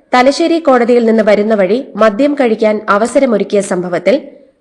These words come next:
കണ്ണൂരിൽ നിന്നുള്ള മൂന്ന് സിവിൽ പോലീസുകാർക്ക് സസ്പെൻഷൻ.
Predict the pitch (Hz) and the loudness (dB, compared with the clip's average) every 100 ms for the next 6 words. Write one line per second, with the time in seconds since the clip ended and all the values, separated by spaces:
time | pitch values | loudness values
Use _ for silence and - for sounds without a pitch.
0 | - 254 254 311 311 285 240 226 214 208 | -2 0 2 2 2 2 2 2 0 0
1 | 214 220 208 240 262 277 208 202 208 185 | 0 0 0 2 2 2 0 0 0 -2
2 | 170 185 294 302 208 202 170 147 156 120 | -2 -2 -4 -2 -4 -4 -10 -8 -8 -8